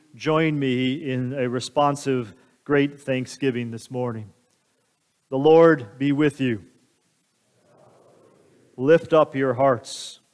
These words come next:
Let us give thanks to the Lord our God.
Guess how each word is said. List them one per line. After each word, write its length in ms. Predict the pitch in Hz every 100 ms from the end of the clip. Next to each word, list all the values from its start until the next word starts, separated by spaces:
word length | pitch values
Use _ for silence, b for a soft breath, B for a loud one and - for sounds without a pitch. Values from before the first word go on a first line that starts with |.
| _ _ _ _ _ _ _ _ _ _ _ _ _ _ _ _ _ _ _ _ _ -
Let 160 | 180
us 160 | 170 -
give 240 | 160 156
thanks 420 | - 156 160 147 -
to 120 | 143
the 100 | 135
Lord 420 | 135 143 143 139
our 200 | 123 123
God. 480 | 113 123 120 113